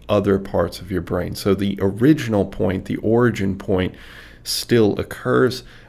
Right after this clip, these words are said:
but everything beyond that does not occur. And what they found is that this signal, and this is really cool, the signal, instead of moving horizontally, will move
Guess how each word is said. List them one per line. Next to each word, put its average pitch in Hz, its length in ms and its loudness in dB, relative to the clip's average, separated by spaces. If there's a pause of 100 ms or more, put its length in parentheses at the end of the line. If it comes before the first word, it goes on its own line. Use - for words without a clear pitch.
but 101 260 -2
everything 98 540 -2
beyond 92 460 0
that 87 260 -4
does 87 200 -6
not 90 460 -6
occur. - 480 -10 (720)
And 98 380 2
what 104 160 0
they 95 120 -4
found 110 520 2
is 98 180 -4
that 95 360 0 (540)
this 98 360 -2
signal, 127 480 2
and 98 100 0
this - 140 -4
is 120 120 -6
really 101 300 4
cool, 120 540 2 (320)
the 101 80 -2
signal, 120 720 0
instead 107 380 0
of 98 120 0
moving 98 360 2
horizontally, 95 760 2
will 95 200 0
move 95 380 -2